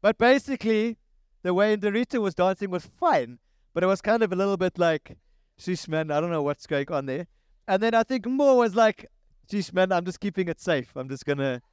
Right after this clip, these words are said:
I'm just gonna keep it here. It's not risky. No one's gonna think I'm weird. I can just keep going that way." And what I wanna say to you guys this morning is that the important part was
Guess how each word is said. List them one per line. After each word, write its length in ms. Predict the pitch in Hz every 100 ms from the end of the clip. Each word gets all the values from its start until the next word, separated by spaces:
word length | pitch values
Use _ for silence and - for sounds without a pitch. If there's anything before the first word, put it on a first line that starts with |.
| _ _ _ _ _ _
I'm 160 | 147 165
just 140 | 170
gonna 180 | 185 170
keep 200 | - 175
it 80 | 175
here. 520 | 156 175 175 170 156 147
It's 140 | -
not 180 | 185 196
risky. 680 | 190 196 - 214 208 202 - -
No 120 | 165
one's 160 | 196 -
gonna 180 | 190
think 240 | 185 190 190
I'm 160 | 180 175
weird. 380 | 180 175 160 - _ _ _
I 80 | -
can 160 | - 156
just 200 | 151 -
keep 200 | 165 -
going 280 | 143 139 131
that 160 | 131
way." 200 | 123 110 - _ _ _ _ _ -
And 100 | 170
what 120 | 214
I 60 | 247
wanna 200 | 233 202
say 240 | 208 220
to 160 | - 202
you 60 |
guys 280 | 151 143 127
this 180 | 135 -
morning 400 | 147 143 104 143 _ _ _ _ _ _ _ _ _
is 100 | 147
that 140 | 165 165
the 40 |
important 480 | 165 180 208 - 190
part 320 | 165 151 -
was 320 | 143 131 -